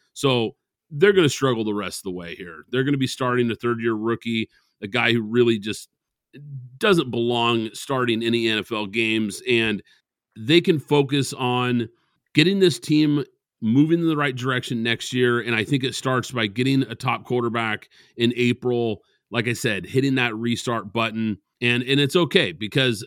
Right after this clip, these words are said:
somebody is gonna make a move for Daniel Jones. You'll be able to get something in return for him. You'll be able to get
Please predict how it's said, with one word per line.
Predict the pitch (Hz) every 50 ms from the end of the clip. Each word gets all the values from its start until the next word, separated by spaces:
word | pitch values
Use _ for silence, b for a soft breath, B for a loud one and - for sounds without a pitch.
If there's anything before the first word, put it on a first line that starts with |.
| - -
somebody | - - - 160 170 180 175 185 165 160 156 151 135 120
is | 123 113 110
gonna | 131 131 131
make | 131 131 127 -
a | 143
move | 131 127 131 131 123
for | - 135
Daniel | 123 123 127 127 131 131 127
Jones. | 117 113 117 110 113 113 104 98
You'll | 117 107
be | 107 127
able | 131 131 127
to | 123
get | 107 117 117 -
something | - - - - 123 127 131 127 - 139 135 131
in | 127 131
return | 127 123 - - - 113 113 113 104
for | - 113 113 113 110
him. | 110 107 104 - b b b b b b
You'll | 113 107
be | 104 120 120
able | 120 120 127 131
to | 127
get | 107 98 107 117 117 113 -